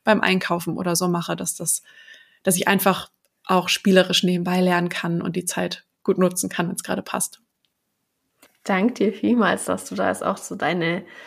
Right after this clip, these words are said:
Speaker 2: deine Alltagsstruktur mit uns geteilt hast. Und, äh, ich habe mir jetzt tatsächlich auch deinen Tooltip Obsidian gerade mitnotiert.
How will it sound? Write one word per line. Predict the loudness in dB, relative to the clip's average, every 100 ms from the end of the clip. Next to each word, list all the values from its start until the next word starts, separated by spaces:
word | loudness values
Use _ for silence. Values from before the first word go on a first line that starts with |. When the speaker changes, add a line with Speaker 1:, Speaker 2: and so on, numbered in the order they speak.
| -20 _
Speaker 2:
deine | 2 2 2
Alltagsstruktur | 2 0 -2 -4 -6 -8 -12 -8 -4 -2
mit | -2
uns | -4 -4
geteilt | -6 -4 0 0 0
hast. | 0 0 -2 -6
Und, | -2 0 -2 -4
äh, | -4 -4 -6 -10 -10
ich | -6
habe | -6 -4
mir |
jetzt | -6
tatsächlich | -6 -4 -4 -2
auch | -2 -4
deinen | -2 0 0 -2
Tooltip | 0 2 2 2 -2 -2 -8 -16 -16 _
Obsidian | -4 -2 0 2 4 2 0
gerade | 0 2
mitnotiert. | 2 2 2 0 2 2 2